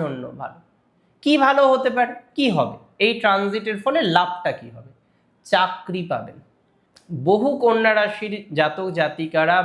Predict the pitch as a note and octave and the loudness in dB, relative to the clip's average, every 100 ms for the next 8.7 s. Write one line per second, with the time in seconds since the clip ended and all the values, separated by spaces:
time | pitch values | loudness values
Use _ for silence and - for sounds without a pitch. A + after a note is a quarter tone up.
0 | C#3+ D3 D3+ D3+ D3 G3+ A#3 A#3 G3+ F#3 | 2 4 4 2 2 4 2 -4 -8 -6
1 | F3+ F3 F3 E3 F#3 B3 C4+ - E3+ E3+ | -2 0 2 2 0 -4 -8 -6 -2 0
2 | E3+ A#3+ A#3+ D#3+ D#3+ G3+ F#3 D3+ A2+ _ | 0 0 0 2 2 0 -2 -8 -12 _
3 | _ _ _ _ _ _ _ _ _ A3+ | _ _ _ _ _ _ _ _ _ 0
4 | A3+ - G#3 D3+ G#2+ - D#3+ _ _ _ | 0 -4 -2 -2 -6 -14 -20 _ _ _
5 | _ _ _ _ _ _ _ _ - A3+ | _ _ _ _ _ _ _ _ 2 6
6 | B3 C4 C4+ C#4 C4+ A#3 A3 A3+ A3+ A3 | 6 4 4 2 2 0 0 2 4 2
7 | A3 - G3+ F#3 - - - G3 - C#3 | 0 0 2 2 -2 -14 -8 -8 -6 -4
8 | C#3+ D3+ C#3+ B2 A2 C3+ - | -2 -2 -6 -10 -14 -18 -20